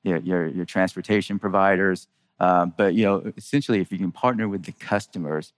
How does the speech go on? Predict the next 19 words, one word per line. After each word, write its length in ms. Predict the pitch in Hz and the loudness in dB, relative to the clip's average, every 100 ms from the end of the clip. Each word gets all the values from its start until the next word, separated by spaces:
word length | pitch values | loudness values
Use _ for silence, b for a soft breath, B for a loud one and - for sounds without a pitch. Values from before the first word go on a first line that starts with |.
| _ _ _ | _ _ _
set 380 | _ - 117 104 | _ -4 -2 0
the 80 | 113 | 0
right 220 | 104 95 | 2 2
expectations, 880 | 95 - 87 - 85 - 80 76 - _ _ _ | 0 -4 -10 -4 -4 -4 -8 -8 -12 _ _ _
plan 380 | - 98 101 92 | -2 2 2 0
with 160 | 80 | -6
them, 300 | 78 76 76 - _ _ _ _ _ | -2 -2 -2 -8 _ _ _ _ _
I, 80 | 101 | 2
I, 140 | 98 | 2
I 260 | 101 110 104 | 2 2 2
think 200 | 123 110 | 2 2
you're 100 | 98 | 0
gonna 120 | 87 | 0
get 100 | 85 | -4
a, 60 | 73 | -8
to 200 | - 85 | -6 -4
a 40 | |
better 300 | 80 80 76 | -2 -4 0
outcome, 400 | 65 - - | -2 -2 -14